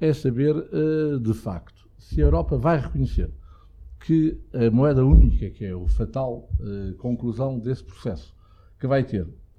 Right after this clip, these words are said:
se chama marco, ou se se lhe arranja um nome,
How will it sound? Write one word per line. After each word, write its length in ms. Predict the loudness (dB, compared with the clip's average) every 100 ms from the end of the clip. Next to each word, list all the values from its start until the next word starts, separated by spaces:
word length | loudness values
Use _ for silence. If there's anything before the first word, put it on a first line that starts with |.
| -20 _
se 200 | -8 -6
chama 300 | -2 -2 0
marco, 480 | -2 -6 -8 -16 -18 _ -20 -20 -20 -20 _ -20 -20 -20 -20 -20 _ -6 0
ou 380 | 4 2 0 -10
se 240 | -10 -10 -8
se 160 | -4
lhe 60 | -2
arranja 280 | -2 -2 -2
um 80 |
nome, 440 | -2 -2 -2 -4